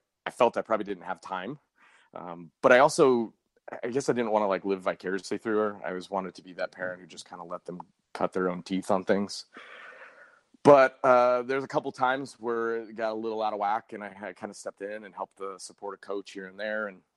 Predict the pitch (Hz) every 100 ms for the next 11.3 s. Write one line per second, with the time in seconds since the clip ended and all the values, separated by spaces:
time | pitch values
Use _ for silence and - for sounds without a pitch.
0 | _ _ _ - 117 131 135 120 101 113
1 | 110 98 95 92 - 92 87 92 - 92
2 | 87 _ _ _ - 95 95 92 - 87
3 | 85 90 90 92 92 92 - 90 90 -
4 | 87 90 87 - 85 85 _ _ - 87
5 | 80 78 82 - 113 117 110 101 98 -
6 | 139 143 117 _ - - - - 92 92
7 | 92 - 95 92 92 92 _ _ - 95
8 | 95 92 87 - _ _ - 107 110 113
9 | 107 101 98 87 - 92 87 - 90 95
10 | - 107 104 92 90 92 92 95 92 87
11 | - -